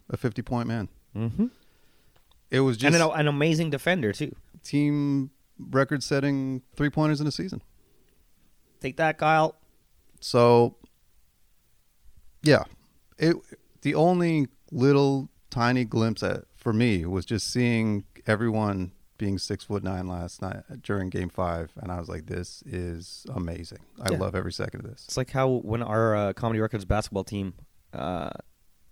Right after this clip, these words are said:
Speaker 2: uh, plays rec ball.
Speaker 1: Yeah.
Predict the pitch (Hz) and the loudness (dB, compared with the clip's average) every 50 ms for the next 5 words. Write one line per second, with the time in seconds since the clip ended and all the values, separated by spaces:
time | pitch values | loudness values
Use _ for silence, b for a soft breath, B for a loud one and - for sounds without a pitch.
0 | _ _ _ _ - 76 67 50 - - - - - - - _ _ - _ _ | _ _ _ _ -10 -8 -8 -8 -8 -10 -12 -14 -18 -20 -20 _ _ -20 _ _
1 | _ _ _ _ _ _ _ _ - - 113 107 95 117 127 - - 98 87 82 | _ _ _ _ _ _ _ _ -2 0 0 2 2 0 -2 -2 -2 -4 -4 -4
2 | - - _ _ _ _ _ _ _ _ _ _ _ - - 151 196 165 | -6 -10 _ _ _ _ _ _ _ _ _ _ _ 2 6 6 6 6